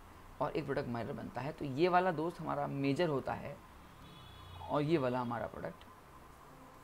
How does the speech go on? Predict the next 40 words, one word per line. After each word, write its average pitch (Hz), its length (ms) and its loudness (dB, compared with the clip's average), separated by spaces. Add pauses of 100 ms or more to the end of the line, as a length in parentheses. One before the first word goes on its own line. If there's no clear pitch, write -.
(340)
minor 156 360 -12
होता - 200 -16
है। - 100 -16 (1600)
मैं 127 60 4
ऐसा 139 140 0
क्यों 196 260 6
बोल 185 160 8
रहा 185 220 4
हूँ? 139 220 2 (400)
क्योंकि 147 200 0
यहाँ 160 300 6
पे 175 120 4
देखो 160 240 0 (140)
बच्चे, 147 220 0
दो 139 260 6
अल्फा 165 380 4 (100)
थे, 131 140 6 (520)
यहाँ 139 240 4
पे 156 120 -2 (120)
तीन 151 180 0
अल्फा - 260 -6
थे। - 240 -16 (600)
तो - 80 0
अभी 151 140 6
मैंने 180 180 2
आपसे 175 240 2
कहा 165 220 4
कि 170 140 -2
अगर 156 200 2
ऐसी 143 280 0
condition 147 400 0
आती 139 280 0
है 160 100 2
तो 160 160 -2
जिसमें 139 460 0
ज़्यादा 131 280 8
number 160 360 0
of - 220 -2
alpha 147 240 2
हैं, 131 200 0